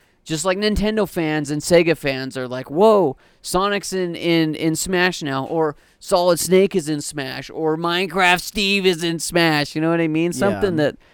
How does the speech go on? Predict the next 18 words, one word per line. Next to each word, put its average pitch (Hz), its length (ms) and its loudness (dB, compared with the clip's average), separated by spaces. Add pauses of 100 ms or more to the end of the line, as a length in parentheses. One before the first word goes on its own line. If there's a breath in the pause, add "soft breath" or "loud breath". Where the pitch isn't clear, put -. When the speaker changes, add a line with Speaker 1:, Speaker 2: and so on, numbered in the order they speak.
(640 soft breath)
Speaker 1:
I 143 160 2
don't 127 140 -2
know. 123 280 -12
It's - 200 0
just 262 220 -6
cool. 135 320 0
It's 143 140 -2
cool 214 240 0
to 190 100 -2
see 185 260 -4
things 160 460 -4
that 127 140 -2
you 147 180 2
like, 127 460 -6 (680)
uh, 131 480 2
team 175 280 -2
up 143 220 0
with 131 400 -8